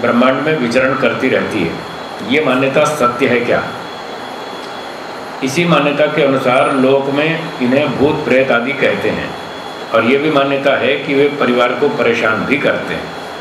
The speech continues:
इसमें कितनी सत्यता है? तो इसका उत्तर है कि ये भ्रांति है लोगों को कि कोई दुर्घटना में मारा जाए, छोटी उम्र में मारा जाए, एक्सीडेंट में, किसी भी तरीके से, तो उसकी आत्मा भटकती रहती है, भूत प्रेत बनती रहती है,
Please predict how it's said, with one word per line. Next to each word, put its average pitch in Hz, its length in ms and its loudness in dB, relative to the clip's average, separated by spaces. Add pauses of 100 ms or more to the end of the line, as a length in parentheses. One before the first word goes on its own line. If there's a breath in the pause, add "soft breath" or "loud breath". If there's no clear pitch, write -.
(440)
इसमें 143 340 -2
कितनी 143 260 -2
सत्यता 117 440 -2
है? - 360 -4 (1900)
तो 151 100 0
इसका 151 220 2
उत्तर 156 320 2
है 139 220 2
कि 156 160 0
ये 165 240 2
भ्रांति 120 460 0
है 131 80 2
लोगों 135 300 4
को 165 380 2 (800)
कि 139 100 -2
कोई 147 280 2
दुर्घटना 135 480 2
में 143 140 0
मारा 135 280 4
जाए, 135 360 0 (1080)
छोटी 127 240 0
उम्र 127 240 4
में 131 100 2
मारा 127 280 2
जाए, 127 260 2
एक्सीडेंट 123 340 0
में, 123 240 0
किसी 131 180 0
भी 139 120 0
तरीके 127 360 2
से, 147 220 0 (880)
तो 131 100 4
उसकी 135 200 0
आत्मा 135 300 2
भटकती 123 460 0
रहती 131 280 2
है, 139 60 2
भूत 120 280 0
प्रेत 127 180 4
बनती 120 340 2
रहती 113 280 2
है, 170 220 0